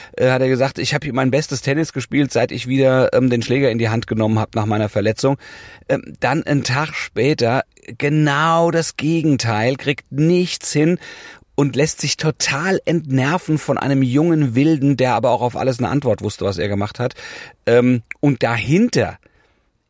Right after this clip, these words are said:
ist eben dann im Moment auch noch keiner da. Daniel Altmaier hat sich super gut beim Davis Cup geschlagen, hat ein wahnsinniges Match gemacht,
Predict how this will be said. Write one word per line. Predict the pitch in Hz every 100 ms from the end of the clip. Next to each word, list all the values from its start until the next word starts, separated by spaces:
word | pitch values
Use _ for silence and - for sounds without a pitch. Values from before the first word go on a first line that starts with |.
| _
ist | 139 180 - - - _ _ _
eben | 120 135 147
dann | 123 123 127 -
im | - 147
Moment | 165 131 135
auch | 117
noch | 120 -
keiner | 117 113
da. | 107 98 92
Daniel | 107 131 127
Altmaier | 113 170 135 117 104
hat | 101
sich | 107
super | 139 127
gut | 110 110
beim | 101 101
Davis | 107 104
Cup | - -
geschlagen, | 98 98 98 98 101
hat | 101
ein | 113
wahnsinniges | 110 127 143 127 123 110
Match | 113 113
gemacht, | - 107 104 -